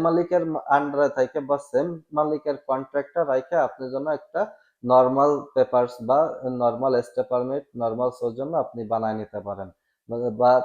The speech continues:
য-, ততদিন আপনি কন্ট্রাক্ট রাখার চেষ্টা করবেন বা সেইভাবে কথা ক-, বলবেন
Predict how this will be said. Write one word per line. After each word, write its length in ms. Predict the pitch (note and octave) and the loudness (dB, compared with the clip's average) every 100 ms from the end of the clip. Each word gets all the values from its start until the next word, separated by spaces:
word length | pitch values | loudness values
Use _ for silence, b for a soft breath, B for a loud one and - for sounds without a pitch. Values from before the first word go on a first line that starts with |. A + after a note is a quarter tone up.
| B2 C3 | -2 -6
য-, 140 | C3 - | -6 0
ততদিন 380 | C#3 C#3+ C#3+ D#3 | 0 0 -2 -2
আপনি 200 | C#3+ D#3 | -4 -6
কন্ট্রাক্ট 400 | - C#3 C#3+ C#3+ | -6 -6 -4 -4
রাখার 260 | D3 - C#3+ | -4 -4 -8
চেষ্টা 260 | - D3 C#3+ | -6 -6 -4
করবেন 340 | C3+ C#3 C#3+ E3+ | -2 -2 -2 -4
বা 100 | C#3+ C#3 | 0 -2
সেইভাবে 500 | C3+ C#3 C3+ C3+ D3 C#3+ | -2 -6 -2 -2 -2 -4
কথা 200 | C3+ C#3+ | -2 -2
ক-, 320 | C#3 D3+ D3+ | -2 -4 -4
বলবেন 380 | C#3+ C#3+ D3 F#3 | -2 0 0 -2